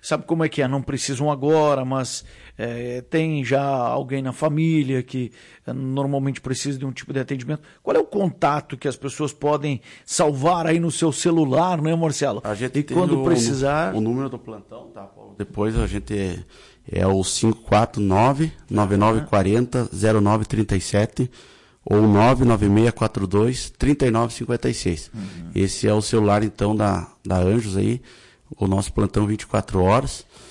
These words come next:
Speaker 2: E a gente também tá dando atendimento aqui na cidade, aí, remoções de paciente enfermo pra exames n-, no hospital,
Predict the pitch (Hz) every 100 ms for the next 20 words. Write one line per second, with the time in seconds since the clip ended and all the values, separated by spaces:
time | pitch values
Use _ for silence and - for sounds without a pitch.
0 | - - _ - 104 110 123 131 131 151
1 | 143 143 143 147 143 131 135 143 135 104
2 | 95 - 95 95 95 - 104 101 98 110
3 | 117 - 110 113 - 104 104 117 107 101
4 | 104 107 110 - 110 107 110 101 - 107
5 | 117 113 110 120 127 - - - - _
6 | _ _ 101 95 92 92 - 107 98 110
7 | 98 92 - - 95 90 - - _ -
8 | 95 92 92 - - 123 123 113 101 90